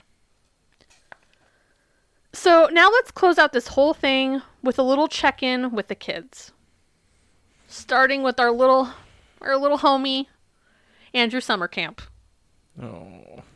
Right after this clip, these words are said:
Speaker 1: That poor little kid that felt like a fake for being the most honest person in that whole fucking room. Well, Andrew has left evangelical Christianity altogether.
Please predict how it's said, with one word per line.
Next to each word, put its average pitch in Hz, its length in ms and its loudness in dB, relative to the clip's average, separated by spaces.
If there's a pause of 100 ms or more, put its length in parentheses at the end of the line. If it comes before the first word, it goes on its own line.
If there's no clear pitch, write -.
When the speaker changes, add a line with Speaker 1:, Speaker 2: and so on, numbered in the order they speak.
(800)
Speaker 1:
That - 160 -10
poor 302 240 2
little 302 240 0
kid 247 400 -2
that 208 260 -2
felt 202 140 2
like 226 160 -4
a 220 60 -8
fake 214 320 -6
for 196 240 -8 (100)
being 220 340 -4 (400)
the 226 80 -4
most 285 340 2 (100)
honest 311 440 2
person 240 380 -2
in 208 100 -4
that 190 160 -2
whole 214 160 -2
fucking 277 560 -4
room. 196 400 -6 (1900)
Well, 285 540 2 (280)
Andrew 339 420 2
has 370 200 0
left 247 200 2
evangelical 214 640 -2
Christianity 180 720 -6
altogether. - 640 -12